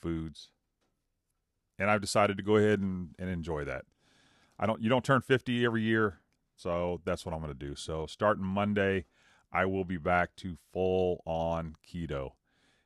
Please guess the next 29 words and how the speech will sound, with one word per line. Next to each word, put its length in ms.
and 680
I 120
have 200
got 240
to 80
get 220
this 160
under 180
control. 460
For 80
the 80
weekend, 540
I 100
am 160
going 220
to 80
try 340
to 480
limit 680
the 220
things 320
that 140
I 100
do 340
eat 260
that 140
are 80
not 320
keto. 440